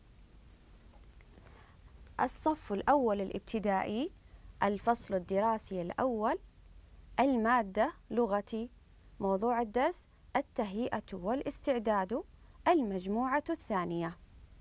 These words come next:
دائمًا نبدأ في جميع أمورنا بالبسملة،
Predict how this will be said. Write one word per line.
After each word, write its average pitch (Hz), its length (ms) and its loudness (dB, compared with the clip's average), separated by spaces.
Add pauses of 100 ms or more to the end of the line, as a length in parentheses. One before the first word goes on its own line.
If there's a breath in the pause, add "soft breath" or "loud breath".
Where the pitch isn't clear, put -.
(2250 soft breath)
دائمًا 294 360 4
نبدأ 247 560 2
في 254 180 -2
جميع 226 420 -2
أمورنا 277 560 2
بالبسملة، 208 760 -2